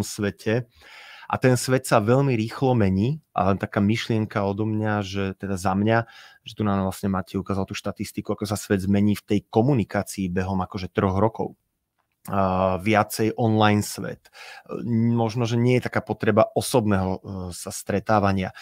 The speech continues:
Ako sa menia tie naše preferencie v čase, e, podľa toho, kde sa nachádzajú trhy, možno situácie vo svete, inflácie a tak ďalej. To znamená, ten svet sa rýchlo mení a nezabúdajte aj vy ako keby byť nároční na svoje peniaze a byť nároční na svojho poradcu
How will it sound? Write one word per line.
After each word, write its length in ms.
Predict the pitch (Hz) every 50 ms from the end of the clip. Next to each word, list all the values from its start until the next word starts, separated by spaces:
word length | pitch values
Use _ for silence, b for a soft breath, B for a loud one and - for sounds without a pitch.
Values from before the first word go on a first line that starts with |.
| B B B B
Ako 160 | B - - 120
sa 160 | - - 120
menia 320 | 117 117 127 127 123 117
tie 80 | - 120
naše 240 | 117 117 117 - 127
preferencie 640 | - 113 110 110 - 123 117 110 113 113 - 117
v 80 | 110 -
čase, 400 | - - - 131 123 - - -
e, 600 | - _ - - - - - - _ - 69 69 -
podľa 220 | - 117 104 98 -
toho, 160 | 101 95 98
kde 140 | 95 92 104
sa 160 | 95 - 117
nachádzajú 640 | 107 101 - - 107 101 92 107 104 110 110 107 -
trhy, 320 | - 143 135 113 107 95
možno 240 | 95 98 95 - 104
situácie 640 | - - 107 - - 110 101 95 - - - 107 101
vo 160 | 92 110 117
svete, 580 | - - - 120 113 - - - 98 92 87 - -
inflácie 500 | 120 113 113 - - 107 98 - - - -
a 80 | 139 -
tak 160 | - 110 104
ďalej. 480 | 92 98 95 95 104 107 123 127 120 B B B B B B -
To 80 | 110 117
znamená, 260 | 120 127 127 131 123 -
ten 100 | 131 117
svet 300 | - - - 113 - -
sa 80 | - 135
rýchlo 320 | 127 120 - - - 139
mení 400 | 120 107 104 101 98 110 123 - _ b b b b b b b
a 80 | - 95
nezabúdajte 960 | 98 110 113 135 120 104 107 110 107 110 107 104 101 _ - - 104 104 -
aj 220 | - 101 98 95 92 92
vy 120 | 87 101 98 92 92
ako 160 | - 98 -
keby 160 | - 104 95 101 98 101 95
byť 20 |
nároční 540 | 101 101 95 104 107 107 - - - 101 92 90
na 80 | 90 87
svoje 240 | - - 101 98 -
peniaze 400 | - 98 95 101 107 107 113 113
a 80 | 98
byť 100 | 95 95
nároční 460 | 92 95 92 98 98 - - - 104 95
na 80 | 92
svojho 320 | - - 104 98 95 104 -
poradcu 480 | - 95 98 95 - - - 143 143